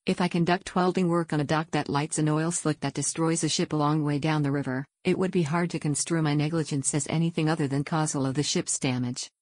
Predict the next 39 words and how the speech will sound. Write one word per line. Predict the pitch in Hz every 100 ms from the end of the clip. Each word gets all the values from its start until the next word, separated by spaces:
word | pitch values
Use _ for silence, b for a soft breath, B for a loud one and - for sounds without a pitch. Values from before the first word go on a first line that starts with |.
| _ _ -
There | 190
is | 190
no | 196 196
novus | 208 180 156 -
actus | 156 160 147
interveniens. | 160 151 151 147 139 127 123 131 - - _ _ _
However, | - 196 214 202 123 - _
I | -
may | 180 190
not | 196 220
be | 180
held | 160 151 147
liable | 143 143 131 139
if | 135
that | 147 143
damage | 165 147 139 147
is | 139
not | 156 156
of | 165
a | 156
type | 175 165 -
foreseeable | 165 151 - 180 147 135
as | 135 135
arising | 139 147 160 151
from | - 143
my | 143 143
negligence. | 147 139 143 131 135 127 - - _ _ _ -
That | 185
is | 226 202
a |
question | 190 185 175 - 147
of | 135
public | - 175 156 -
policy, | - 165 165 147 143 123 131 _ -
and | 170
not | 165 165
one | 160 151
of | 143
causation. | - 143 139 131 - 127 127